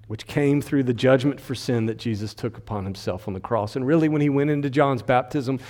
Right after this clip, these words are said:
it was a prefigure, it was a picture already of Jesus emptying himself and doing something for us that we couldn't do for ourselves. It was an enactment, an early enactment, a picture of what was to come. John was the first to see and to herald it.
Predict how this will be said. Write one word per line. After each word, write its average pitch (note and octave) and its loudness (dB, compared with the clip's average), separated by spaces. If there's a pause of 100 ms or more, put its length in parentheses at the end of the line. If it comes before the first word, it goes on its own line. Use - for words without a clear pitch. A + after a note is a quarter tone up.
(160)
it C3+ 4
was B2+ 4
a B2+ 6
prefigure, C#3 4
it B2+ 0
was B2 -4
a C3+ 2
picture D3+ 2
already B2+ 4 (260)
of A#2 0
Jesus C3+ 4
emptying C3 2
himself B2 2
and C3 2
doing C#3 4
something D3 0
for C#3 4
us B2+ 2 (260)
that C#3+ 4
we E3 8
couldn't E3 4
do C3 6
for A2+ -6
ourselves. G2+ -4 (1300)
It B2 2
was B2+ 4
an C3+ 6
enactment, C#3+ 4
an C3 0
early D#3 8
enactment, C3+ 4
a A#2 -2
picture D#3 2
of C#3 2
what C#3+ 2
was C3+ -6
to A2 -4
come. G2 -4 (2000)
John C3 4
was B2+ 2
the C#3 0
first C3+ 2
to B2 -6
see C3 2
and B2+ 2
to B2 2
herald G#2 2
it. G#2 -4